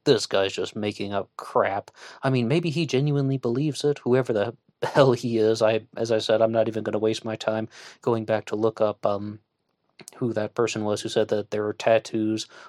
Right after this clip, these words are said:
on the teeth of Zodiac Killer victims. But about some of these other things, like, um, the M K Ultra theory, like, that, well, or that the, um, people like Susan Atkins, Patricia Krenwinkel, and Tex Watson didn't actually commit the Tate LaBianca murders.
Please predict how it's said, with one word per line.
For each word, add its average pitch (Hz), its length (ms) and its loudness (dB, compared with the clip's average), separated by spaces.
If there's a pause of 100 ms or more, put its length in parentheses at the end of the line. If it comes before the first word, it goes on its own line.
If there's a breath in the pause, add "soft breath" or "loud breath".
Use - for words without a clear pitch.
on 117 160 -4
the 104 80 -2
teeth 110 300 -6
of 101 120 -2
Zodiac 107 500 0
Killer 107 260 -2
victims. 110 560 -6 (420 loud breath)
But 165 340 0
about 185 360 0
some - 140 -2
of 104 120 -4
these 104 180 -4
other 113 200 0
things, 101 400 -8
like, 101 240 -4
um, 101 360 -2 (440)
the 160 120 2
M 202 140 2
K 107 260 2
Ultra 104 400 0
theory, 101 440 -8
like, 101 320 -2
that, 107 200 -2 (500 loud breath)
well, 165 260 -2
or 180 180 2
that 135 240 2
the, 117 180 2
um, 104 360 0
people 170 280 -2
like 104 160 0
Susan 113 340 -2
Atkins, 110 300 -2
Patricia - 380 -6
Krenwinkel, 104 600 -4
and 98 120 -8
Tex - 280 0
Watson 101 480 -4
didn't 107 300 -8
actually 107 320 -6
commit 107 320 -4
the - 80 -4
Tate 101 220 -4
LaBianca 107 520 0
murders. 110 380 -6